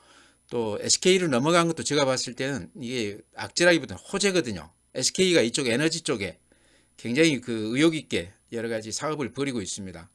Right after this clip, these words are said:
이제 그런 흐름을 탄다 그러면 삼강 엠 앤 티는 앞으로도 굉장히 호재거리가 많이 나올 그런 회사다, 이렇게 생각이 돼서요. 안 파신 분이라고 그러면,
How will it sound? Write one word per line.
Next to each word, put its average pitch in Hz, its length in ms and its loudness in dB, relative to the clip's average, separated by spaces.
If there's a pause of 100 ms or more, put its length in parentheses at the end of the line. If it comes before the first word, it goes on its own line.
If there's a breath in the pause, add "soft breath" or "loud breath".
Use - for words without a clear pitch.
(160)
이제 117 80 -14
그런 156 360 -2
흐름을 185 360 -2
탄다 147 340 0
그러면 117 480 -4 (500 loud breath)
삼강 170 360 -2
엠 135 100 0
앤 123 100 -4
티는 135 260 -4
앞으로도 131 720 -8 (220)
굉장히 110 300 -6
호재거리가 156 760 -4 (100)
많이 104 300 -2
나올 123 420 -2 (160)
그런 131 220 -8
회사다, 123 400 -4
이렇게 104 220 -10
생각이 110 380 -8
돼서요. 101 520 -10 (680 soft breath)
안 110 160 -4
파신 170 260 0
분이라고 139 380 4
그러면, 120 460 -2